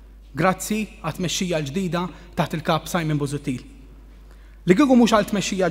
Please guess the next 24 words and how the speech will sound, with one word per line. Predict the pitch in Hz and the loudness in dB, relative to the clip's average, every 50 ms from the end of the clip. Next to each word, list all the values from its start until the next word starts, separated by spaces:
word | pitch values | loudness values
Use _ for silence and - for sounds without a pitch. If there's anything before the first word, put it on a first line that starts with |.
| 143 | 0
ġdida, | 151 180 233 233 202 233 240 254 240 - - - - - - - - - | 0 0 0 2 4 4 2 2 2 -2 -8 -16 -20 -20 -20 -20 -4 0
kieku | - 202 - 214 214 | 2 4 6 6 6
llum | 214 247 262 240 233 | 6 6 6 4 4
qudiemi | 208 160 160 226 226 220 214 | 2 2 2 4 4 6 6
m'hawnx | 214 233 208 160 156 151 - - - - - - - - - - - - - - - - | 6 6 6 4 2 -2 -4 -6 -8 -10 -12 -16 -20 -20 -20 -20 -20 -20 -20 -10 0 6
numru | 170 190 214 202 185 175 | 6 8 8 6 4 2
sabiħ | 151 - 175 156 170 185 208 - - - | 0 0 0 0 0 0 0 -2 -2 -2
ta' | 185 160 151 147 151 - - - - - - | -2 0 0 -2 -4 -8 -14 -20 -20 -14 -10
żgħażagħ | - 143 185 202 185 175 156 196 202 196 - - - - - | 0 4 6 6 6 6 2 0 -2 -4 -6 -10 -14 -2 2
fosthom | 208 202 - - - 208 208 196 175 | 2 2 2 2 2 2 2 2 2
kandidati | - 160 160 160 156 156 185 185 175 180 185 190 190 - - - - - - - - - | 0 0 0 0 2 2 2 2 2 0 -2 -6 -6 -8 -14 -18 -20 -20 -20 -20 -6 0
għall-elezzjonijiet | 156 165 180 175 175 165 - - 185 185 196 214 220 - 170 | 2 4 4 4 4 2 0 -2 0 0 0 0 0 0 -2
li | 160 151 151 | -2 0 0
ġejjin, | 160 156 165 185 247 277 277 277 - - - - - - - - - - - - - - - - - - - - - | 0 0 2 2 2 2 2 0 -2 -6 -16 -16 -18 -18 -20 -20 -20 -20 -20 -20 -20 -20 -20 -20 -20 -20 -18 -6 -2
iż-żgħażagħ | 160 143 135 180 220 208 202 - 190 170 165 | -2 2 6 6 6 6 6 2 0 0 0
li | 175 185 | 2 2
huma | 185 175 175 165 | 4 4 4 2
l-futur | 156 - 180 170 - 240 262 226 - | 0 0 0 2 2 2 2 2 2
tal-partit | 185 170 - - 165 170 160 - 233 247 247 240 - - - - - - - - - - | -2 -2 -2 -4 -4 -4 -2 -2 -2 -2 -2 -4 -8 -14 -18 -20 -20 -20 -20 -20 -6 -4
u | 185 165 | -2 0
fuq | - 196 - | 0 0 2
kollox | - 190 185 185 180 - | 4 4 6 6 4 2
il-futur | 185 170 - 196 180 - 196 156 117 - | 0 0 0 0 2 4 4 2 2 0
tal-pajjiż. | 156 143 139 147 143 135 - - - - - 156 147 131 120 113 - - | -4 -4 -4 -6 -6 -8 -12 -16 -10 -6 -4 -2 -2 -2 -4 -6 -10 -12